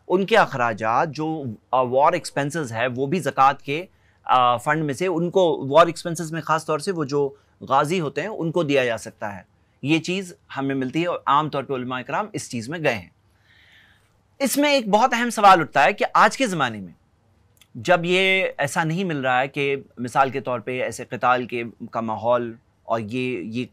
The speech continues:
ये कैटेगरी इस्तेमाल में अक्सर नहीं है, तो क्या फ़ी सबीलिल्लाह के तहत दीन की दावत का काम इसमें शामिल किया जा सकता है या नहीं किया जा सकता है? इस बारे में उलमा में इख्तिलाफ है।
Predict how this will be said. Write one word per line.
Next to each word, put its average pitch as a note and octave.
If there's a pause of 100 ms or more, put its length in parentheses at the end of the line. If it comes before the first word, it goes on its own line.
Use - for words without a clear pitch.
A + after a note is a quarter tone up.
ये A#2+
कैटेगरी C3+
इस्तेमाल B2+
में B2+ (100)
अक्सर B2+
नहीं D3
है, G#2 (360)
तो E3+
क्या G3+
फ़ी A3+
सबीलिल्लाह F#3+
के F#3+
तहत E3
दीन E3
की F3
दावत C#3+
का E3
काम C#3+
इसमें C3+
शामिल C3
किया C#3+
जा E3
सकता E3+
है G#3
या G3
नहीं G3+
किया D3
जा G#2
सकता -
है? F2+ (540)
इस G3+
बारे G3+
में B3+
उलमा F#3+
में G3+
इख्तिलाफ C3+
है। -